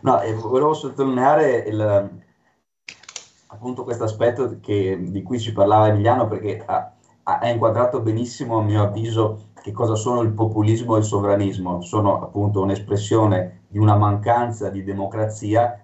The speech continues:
che scelgono una via poco democratica per cercare di ristabilire la democrazia. Ehm, è una strepitosa sintesi, a mio avviso. E volevo solo, appunto, ritornare sul,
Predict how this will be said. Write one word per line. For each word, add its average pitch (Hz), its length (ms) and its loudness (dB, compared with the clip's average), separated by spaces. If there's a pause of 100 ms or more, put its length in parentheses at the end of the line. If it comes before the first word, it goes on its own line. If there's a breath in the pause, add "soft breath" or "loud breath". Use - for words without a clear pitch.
(140)
che 101 100 -10
scelgono 113 500 -2
una 101 140 -2
via 110 420 0 (320)
poco 127 320 -2
democratica 110 760 0
per 104 200 -6
cercare 113 540 -2
di 98 260 -6
ristabilire 98 640 -6
la 95 140 0
democrazia. 95 840 -2 (440 soft breath)
Ehm, 82 920 -4
è 95 140 2
una 87 140 0
strepitosa 104 640 2
sintesi, 98 560 2
a 95 100 2
mio 95 180 2
avviso. 90 600 -2 (460 soft breath)
E 110 120 4
volevo 143 320 4
solo, 147 500 2
appunto, 104 720 -4
ritornare 113 580 0
sul, 107 600 -2